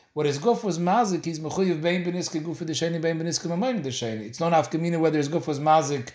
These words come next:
the guf hasheni, or the mammon hasheni. At the end of the day, he's adam hamazik. Adam hamazik is chayiv, bein aniske guf, and bein aniske mam, kalim, there's no patur. But the sheni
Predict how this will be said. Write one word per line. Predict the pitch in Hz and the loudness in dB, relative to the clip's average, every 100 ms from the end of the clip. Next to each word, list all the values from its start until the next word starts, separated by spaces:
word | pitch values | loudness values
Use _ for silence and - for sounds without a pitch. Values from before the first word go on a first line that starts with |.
| - - - - _ _ - | -20 -20 -20 -20 _ _ -2
the | 123 | 2
guf | 117 156 - | 6 6 6
hasheni, | 165 - 170 175 208 208 | 2 2 0 0 -4 -2
or | 170 165 | -2 0
the | |
mammon | 175 262 294 151 | 2 2 2 0
hasheni. | 120 131 120 | 0 0 0
At | 113 | -4
the | 135 | -4
end | 151 196 | -2 0
of | 170 | 0
the | 151 | -2
day, | 143 143 | 0 0
he's | 131 123 | -2 0
adam | 156 160 135 | 2 2 2
hamazik. | 131 123 107 92 113 - _ _ _ _ - | 0 2 0 0 -4 -8 _ _ _ _ -4
Adam | 147 156 | -2 -2
hamazik | 156 147 151 143 131 | 0 4 4 4 -4
is | 127 | -2
chayiv, | - 127 113 123 117 | 4 6 6 0 0
bein | 139 156 147 135 - _ _ _ 123 | 2 2 0 -8 -12 _ _ _ -4
aniske | 131 147 - 135 113 | -2 -2 0 0 2
guf, | 107 131 131 | 2 2 0
and | 127 | -2
bein | 143 156 | 0 0
aniske | 151 170 - 196 202 | 0 -2 -2 0 2
mam, | 269 240 - | 2 0 -6
kalim, | - 190 196 139 | 0 0 0 -2
there's | 139 | -2
no | 151 151 | -2 -4
patur. | - 233 208 - _ _ - - _ - | 0 0 0 -4 _ _ -20 -20 _ -6
But | 123 120 | -4 -2
the | |
sheni | 107 - 180 254 233 156 160 185 | 2 4 6 4 2 0 -2 -6